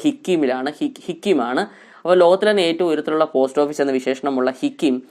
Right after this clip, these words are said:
ഏത് സംസ്ഥാനത്ത് സ്ഥിതി ചെയ്യുന്നു? ഹിമാചൽ പ്രദേശിലാണ് സ്ഥിതി ചെയ്യുന്നത്. കേരളത്തിലെ ആദ്യത്തെ തപാൽ ഓഫീസ് ആലപ്പുഴയിൽ ആരംഭിച്ച സമയത്ത് ഏത് തിരുവിതാംകൂർ രാജാവായിരുന്നു അന്ന് ഭരിച്ചുകൊണ്ടിരുന്നത്?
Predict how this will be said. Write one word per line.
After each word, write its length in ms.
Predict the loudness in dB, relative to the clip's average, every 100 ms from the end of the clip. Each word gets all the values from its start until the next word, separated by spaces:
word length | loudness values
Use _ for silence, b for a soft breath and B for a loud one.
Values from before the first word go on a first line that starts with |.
| B 2
ഏത് 180 | 2 2
സംസ്ഥാനത്ത് 560 | -2 -6 0 0 0
സ്ഥിതി 180 | -6 -6
ചെയ്യുന്നു? 360 | -2 -2 -2 -6
ഹിമാചൽ 400 | -4 0 0 0
പ്രദേശിലാണ് 520 | -6 -6 -6 -4 -6
സ്ഥിതി 180 | -6 -10
ചെയ്യുന്നത്. 440 | -4 -2 0 0 -2 B B B
കേരളത്തിലെ 400 | 2 4 4 4
ആദ്യത്തെ 440 | 2 2 0 0 0 2
തപാൽ 360 | 4 4 4
ഓഫീസ് 440 | 2 0 -2 -2 -2
ആലപ്പുഴയിൽ 540 | 0 0 0 2 0 0
ആരംഭിച്ച 500 | -2 -2 -2 -6 -10
സമയത്ത് 580 | -8 -6 -6 -2 -2 -2 B B 2
ഏത് 300 | 4 4 0
തിരുവിതാംകൂർ 440 | 0 2 2 2
രാജാവായിരുന്നു 840 | 2 2 2 2 2 -2 -4 -6 -10 b b -6
അന്ന് 180 | -4
ഭരിച്ചുകൊണ്ടിരുന്നത്? 800 | 0 0 0 -2 -2 -4 -4 -4